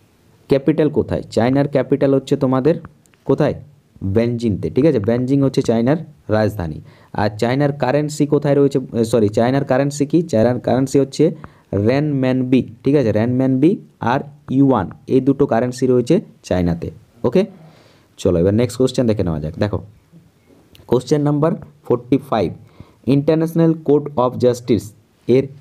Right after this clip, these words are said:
হেডকোয়ার্টার কোথায়? বলো, ইন্টারন্যাশনাল কোর্ট অফ জাস্টিস বা আন্তর্জাতিক বিচারালয় কোথায় রয়েছে? চলো আনসার করে দেখি, আন্তর্জাতিক বিচারালয় কোথায় রয়েছে?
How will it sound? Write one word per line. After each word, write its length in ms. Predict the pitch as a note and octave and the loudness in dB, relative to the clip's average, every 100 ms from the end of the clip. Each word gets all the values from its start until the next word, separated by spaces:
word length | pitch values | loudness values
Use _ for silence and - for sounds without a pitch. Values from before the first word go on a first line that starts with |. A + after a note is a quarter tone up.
| - | -6
হেডকোয়ার্টার 480 | A2 G#2+ C3 A#2+ A2+ | -6 -2 -2 -2 -2
কোথায়? 340 | G#2+ F2+ D2 | -2 -2 -2
বলো, 280 | E2+ G2 D2+ - A2+ | 0 0 -2 -8 -6
ইন্টারন্যাশনাল 640 | A#2 C3+ C3+ C3+ C#3+ C#3 C#3+ | 0 0 0 -2 0 0 2
কোর্ট 220 | C3 C3 - | 0 0 -2
অফ 240 | A2 A#2 A2+ | 0 0 0
জাস্টিস 480 | A2+ A2 A2 B2 B2 | 0 0 -2 -4 -2
বা 200 | A2+ A2+ A2 | -4 -2 -2
আন্তর্জাতিক 640 | A2+ A2+ C3+ C#3 C#3+ B2 | -4 -2 -2 0 0 0
বিচারালয় 500 | A2+ A#2 A2+ F#2+ E2+ - | 0 2 0 0 -2 -2
কোথায় 280 | A#2 B2 G#2+ | -2 2 4
রয়েছে? 340 | E2 D2 - - _ _ - - - - | 2 0 -10 -16 _ _ -20 -20 -20 -2
চলো 120 | G2 | 0
আনসার 260 | G2+ A2 B2 | 0 -2 -4
করে 140 | B2+ | 0
দেখি, 200 | B2 B2 D#3+ - - _ _ _ _ _ _ | 0 0 -4 -8 -20 _ _ _ _ _ _
আন্তর্জাতিক 580 | - A#2+ A2 C#3 C3+ C3+ | -6 -2 0 0 2 2
বিচারালয় 420 | A#2 A#2+ A#2+ B2+ | 2 2 2 2
কোথায় 280 | B2 A#2+ B2 | 2 0 2
রয়েছে? 280 | B2 A#2+ | 2 2